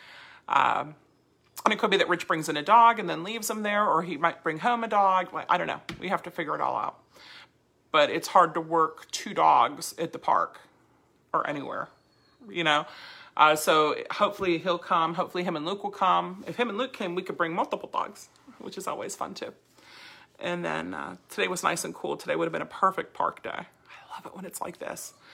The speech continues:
Uh, but we have stuff here to get done too. I wish I lived there so I could join Will Jordan when you graduate. <laughs> Um, and yeah, yeah, that's why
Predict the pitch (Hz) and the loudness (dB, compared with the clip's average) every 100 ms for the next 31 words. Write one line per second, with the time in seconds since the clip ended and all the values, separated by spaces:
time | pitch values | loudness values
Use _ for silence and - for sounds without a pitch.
0 | - - - - 156 156 175 170 - 170 | -20 -20 -16 -8 -8 -6 -4 -4 -4 -4
1 | - 165 165 165 - 160 - - - _ | -6 -10 -10 -12 -12 -12 -12 -14 -20 _
2 | _ _ _ _ - _ - - - - | _ _ _ _ -18 _ -20 -20 -20 -20
3 | - - 175 196 196 190 175 170 170 - | -2 2 4 4 2 2 0 0 -2 0
4 | 165 196 190 180 180 175 185 254 302 180 | -2 -2 -2 -2 -2 -2 2 2 2 -2
5 | 156 165 185 226 311 415 415 392 370 294 | -4 -6 -6 -4 -2 -4 -6 -8 -4 -4
6 | 262 262 262 262 262 - - - - 320 | -4 -4 -6 -6 -8 -8 -10 -10 -12 -14
7 | - - - - 359 - - - 466 - | -14 -20 -14 -4 -2 2 2 4 2 4
8 | 466 - 440 - - - - _ - 349 | 2 2 -2 -2 -6 -6 -10 _ -4 -2
9 | 349 359 359 - - - - - - 147 | -2 -4 -4 -6 -10 -12 -14 -4 4 6
10 | 139 131 156 - - 202 202 156 147 180 | 6 4 -2 -12 0 4 8 8 8 4
11 | 170 170 185 185 - - 185 170 156 156 | 4 8 8 6 0 -2 6 8 8 6
12 | 151 165 | 2 -4